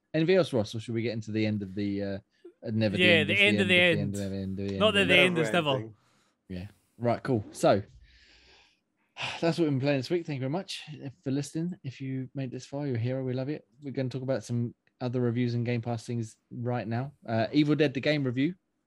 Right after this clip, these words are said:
Speaker 1: from our, our good man James went up this evening, or this afternoon, I should say. He gave it six point two. Seems like it's getting a, quite a bit of love. Uh, like, four V one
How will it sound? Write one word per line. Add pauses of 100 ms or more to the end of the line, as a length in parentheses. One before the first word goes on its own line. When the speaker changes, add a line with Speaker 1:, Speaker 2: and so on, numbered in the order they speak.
(160)
Speaker 1:
from
our,
our
good
man
James
went
up (100)
this
evening, (480)
or
this
afternoon,
I
should
say.
He
gave
it
six
point
two. (100)
Seems
like
it's
getting
a, (140)
quite
a
bit
of
love. (760)
Uh, (500)
like,
four
V
one